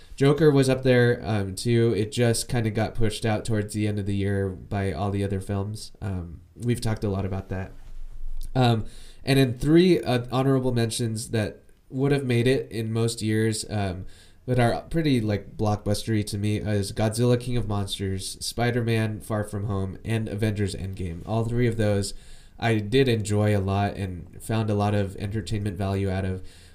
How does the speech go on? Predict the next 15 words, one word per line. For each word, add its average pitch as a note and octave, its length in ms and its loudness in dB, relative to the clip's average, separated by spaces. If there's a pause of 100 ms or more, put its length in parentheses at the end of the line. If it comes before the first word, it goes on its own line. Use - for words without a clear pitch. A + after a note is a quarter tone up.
Um, F#2+ 440 -2 (640)
they're C3+ 140 6
not C3+ 340 6 (920)
masterpieces A#2+ 960 0
of G#2 160 0
cinema. G2 600 -2
Uh, G2+ 200 -2
Martin A#2+ 300 -2
Scorsese A#2 640 2
won't G#2 240 0
be G2+ 260 0
watching G2+ 420 -4
those G2 220 2
anytime F#2+ 420 0
soon, F2+ 300 -6